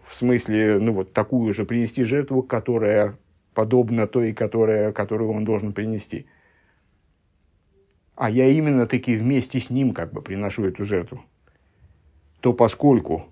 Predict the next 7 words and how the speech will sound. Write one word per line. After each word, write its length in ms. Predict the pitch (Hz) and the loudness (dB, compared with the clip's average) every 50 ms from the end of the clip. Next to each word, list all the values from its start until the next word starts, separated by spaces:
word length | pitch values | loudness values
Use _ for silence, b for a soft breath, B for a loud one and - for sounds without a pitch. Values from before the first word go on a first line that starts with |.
| _ _ | _ _
мое 360 | 113 117 113 113 127 131 117 | 0 0 2 4 4 4 4
состояние 840 | 98 - 104 95 - - 107 107 107 107 101 95 95 92 85 85 85 - _ | 2 0 -6 -8 -2 -2 0 0 2 2 0 0 -2 -6 -8 -8 -10 -10 _
позволяет 540 | - 104 101 110 107 104 107 101 98 92 98 | -6 -2 2 2 4 4 4 2 0 0 -2
мне 100 | 98 98 | -4 -4
принести 400 | - 110 113 104 98 - 110 107 | -4 -4 -4 -4 -4 -4 -4 -4
жертву 340 | 95 104 101 95 - 107 | -2 -2 -4 -2 -4 -4
богатого, 640 | 107 104 117 127 151 208 233 233 - 143 110 95 101 | 0 2 2 2 2 2 0 0 2 0 0 0 -4